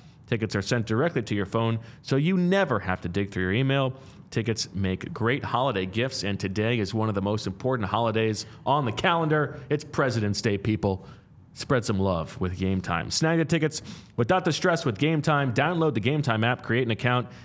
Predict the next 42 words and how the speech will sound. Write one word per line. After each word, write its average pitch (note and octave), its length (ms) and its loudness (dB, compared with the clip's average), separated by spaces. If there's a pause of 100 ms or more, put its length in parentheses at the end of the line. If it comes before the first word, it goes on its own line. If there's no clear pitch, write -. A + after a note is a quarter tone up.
and F#2 140 0
use D#3 260 2
code A2 320 2
P F#3 240 0
H A2+ 320 2
L B2 180 2
Y A2+ 280 2
for F#2 180 -2
twenty B2 340 0
dollars C3+ 380 0
off E2+ 160 -2
your F2 80 -2
first G#2 300 -2
purchase. F3 420 0 (320)
Terms E3 260 2
apply. C#3+ 340 2
Again, A#2 340 2
create D3 260 0
an D3 60 2
account D3 400 0 (440)
and G2+ 100 0
redeem G#2 340 0
with F#2 120 -2
code F#2 280 -2
P E3+ 180 0
H C3+ 220 0
L C3 180 2
Y B2+ 240 0
for F2 160 -6
twenty A#2 260 -2
dollars F#2+ 300 2
off. D#3+ 260 -2
Download F#2 400 0
Game G#2+ 240 2
Time A2 280 0
today. C3+ 260 2
Last G#2+ 320 0
minute G2+ 220 -2
tickets, F#3 400 -2 (380)
lowest F3 420 2
price C#3 420 0 (400)
guaranteed. F#2 720 -2